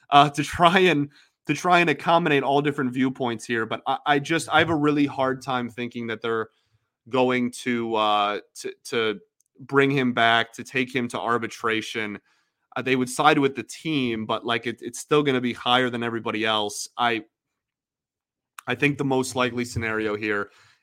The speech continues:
is that he's non-tendered and he's either a free agent or the Tigers, again, really wanna keep him around and, and give him a minor league deal so that he can try to ease back into things.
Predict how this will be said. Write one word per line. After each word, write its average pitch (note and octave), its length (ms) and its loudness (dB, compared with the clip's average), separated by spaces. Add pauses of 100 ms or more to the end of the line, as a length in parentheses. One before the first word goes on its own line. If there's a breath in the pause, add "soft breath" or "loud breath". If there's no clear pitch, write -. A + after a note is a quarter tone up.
is A2 100 -10
that A2+ 160 2
he's A2+ 160 -6
non-tendered G#2 800 -4 (240)
and G#2 100 -6
he's A2+ 140 -6
either A2+ 200 0
a G2+ 40 -4
free A#2+ 320 -2
agent C3+ 400 2 (140)
or C3 260 4
the C3 120 0
Tigers, B2 580 0
again, A2 320 -4
really G#2+ 180 -4
wanna G#2 240 -6
keep G#2+ 260 -10
him G2+ 140 -6
around G2 400 -2
and, F2+ 100 -8
and G2+ 140 -10
give A2+ 140 -6
him G#2+ 60 -8
a G#2 180 -6
minor B2+ 340 2
league A2 220 -2
deal G2 340 -2 (220 soft breath)
so - 100 -8
that A#2 80 -2
he A#2 80 -10
can A2 100 -8
try A2+ 220 0
to A2 80 -4
ease G2+ 260 -6
back G2 300 -2
into G2 220 -6
things. F2+ 460 -8